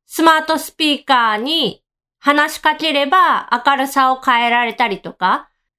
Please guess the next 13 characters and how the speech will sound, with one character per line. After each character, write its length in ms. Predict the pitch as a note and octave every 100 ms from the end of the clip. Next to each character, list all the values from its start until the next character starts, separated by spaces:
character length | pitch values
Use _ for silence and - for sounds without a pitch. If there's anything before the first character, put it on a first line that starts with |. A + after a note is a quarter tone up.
| _
あ 120 | D4+
と 180 | G4+ C4+
は 120 | B3+
専 260 | B3 F4+ F4+
用 180 | F4 E4+
の 160 | D#4+
ア 80 | E4+
プ 140 | D#4+ B3+
リ 100 | A#3
を 80 |
使 400 | A#3 - D4 C#4
え 60 | C#4+
ば 480 | F4+ F4+ B3+ G3+